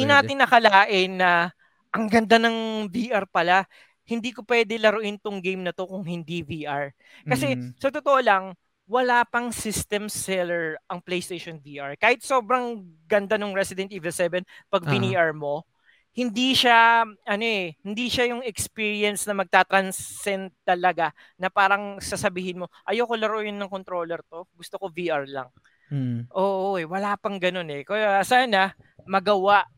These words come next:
Speaker 2: ni Bungie yun, no? Kaya I really hope, no? Mag-, ma-, makagawa sila ng sobrang groundbreaking na mag-aano talaga, mapapabili yung mga tao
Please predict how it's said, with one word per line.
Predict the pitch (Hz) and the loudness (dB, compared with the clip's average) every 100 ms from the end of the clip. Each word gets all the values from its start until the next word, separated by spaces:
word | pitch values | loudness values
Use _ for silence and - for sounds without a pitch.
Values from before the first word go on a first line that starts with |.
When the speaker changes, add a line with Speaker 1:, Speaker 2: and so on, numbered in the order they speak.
| _ - | _ -14
Speaker 2:
ni | 180 190 | -8 -6
Bungie | 165 180 175 170 170 175 | -2 2 2 2 -4 -2
yun, | 175 156 | -2 -2
no? | 143 139 | -6 -8
Kaya | 139 151 160 156 156 | -2 0 2 2 0
I | 175 | 0
really | 196 220 185 | -2 -4 -4
hope, | 160 190 - | -2 -2 -6
no? | 160 151 160 _ _ _ _ _ _ _ | -12 -10 -12 _ _ _ _ _ _ _
Mag-, | 143 151 160 | -6 -6 -4
ma-, | 175 170 170 170 165 160 160 160 156 156 156 156 156 _ _ _ _ _ | 0 2 4 2 0 -2 -2 -2 -2 -2 -2 -8 -20 _ _ _ _ _
makagawa | 147 185 185 185 190 180 | -8 -4 2 6 6 6
sila | 202 180 | 0 -2
ng | 175 175 | -2 -4
sobrang | 185 170 180 175 | -6 -4 -4 -4
groundbreaking | 151 170 165 147 165 170 156 185 165 160 - - - _ | -2 -2 -4 -8 -4 -4 -4 -6 -6 -10 -18 -20 -20 _
na | 165 165 160 160 | 0 0 0 -2
mag-aano | 170 180 175 175 170 180 | 0 2 4 2 2 0
talaga, | 175 170 165 151 - _ _ _ _ _ _ 175 | 0 0 0 -2 -4 _ _ _ _ _ _ -4
mapapabili | 180 196 202 175 196 208 196 | 4 4 4 0 -2 -2 -4
yung | 185 | -4
mga | 180 180 | -2 0
tao | 170 160 | 2 2